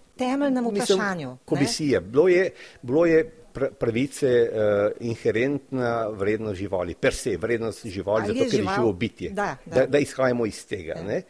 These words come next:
Speaker 1: ja.
Speaker 2: In, in meni je bilo rečeno diskretno, to, to ne sodi na, na pravno fakulteto. Eh, to ni na nivoju, ne. Stopite. In
Speaker 1: Ja.
Speaker 2: pač s-, s-, se razšli.
Speaker 1: Ker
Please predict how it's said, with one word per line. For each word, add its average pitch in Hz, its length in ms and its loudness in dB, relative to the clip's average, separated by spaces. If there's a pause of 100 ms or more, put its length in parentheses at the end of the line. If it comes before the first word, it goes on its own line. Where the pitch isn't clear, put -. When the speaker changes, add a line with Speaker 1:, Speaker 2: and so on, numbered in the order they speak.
Speaker 1:
ja. 170 200 -14 (680)
Speaker 2:
In, - 320 -8
in 151 240 -6 (140)
meni 165 280 0
je 175 60 2
bilo 165 180 4
rečeno 117 560 0
diskretno, 87 800 -4 (920)
to, - 160 -12
to 117 160 -2
ne 110 100 -2
sodi 101 420 -6
na, 80 120 -14 (120)
na 104 160 -14
pravno 82 360 -8
fakulteto. - 720 -18 (240)
Eh, 67 300 -12 (680)
to 117 440 -2 (380)
ni 123 220 -2
na 143 120 0
nivoju, 101 500 -2 (100)
ne. 82 200 -18 (140)
Stopite. - 500 -12 (400)
In - 120 -18
Speaker 1:
Ja. 156 220 -12
Speaker 2:
pač - 280 -12
s-, - 400 -18
s-, - 220 -20
se - 220 -4
razšli. 123 460 -4 (1300)
Speaker 1:
Ker 196 180 -8